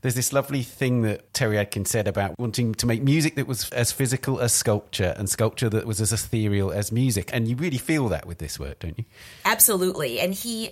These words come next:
Speaker 2: with that quote, also always said that he was constantly searching for failure in a way, that he said that he could never quite, of course, make sculpture as immaterial as music or music as palpable as sculpture,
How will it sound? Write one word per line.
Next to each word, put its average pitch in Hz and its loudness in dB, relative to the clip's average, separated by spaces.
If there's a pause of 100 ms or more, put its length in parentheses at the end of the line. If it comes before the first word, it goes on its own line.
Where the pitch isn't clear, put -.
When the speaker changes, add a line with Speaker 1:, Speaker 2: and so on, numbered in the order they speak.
Speaker 2:
with 240 -2
that 208 -2
quote, 240 0
also 202 2
always 170 -2
said 147 2
that 143 -2
he 160 -6
was 147 0
constantly 156 -2
searching 190 0
for 160 -2
failure 180 0
in 240 -2
a 254 -2
way, 269 0 (340)
that 208 0
he 202 -2
said 180 2
that 156 0
he 175 -8
could 190 -6
never 196 0
quite, 277 0
of 151 -4
course, - 4
make 180 4
sculpture 175 2
as 151 2
immaterial 165 0
as 147 2
music 156 -2
or 156 -2 (320)
music 175 4
as 147 0
palpable 160 0
as 139 2
sculpture, 196 4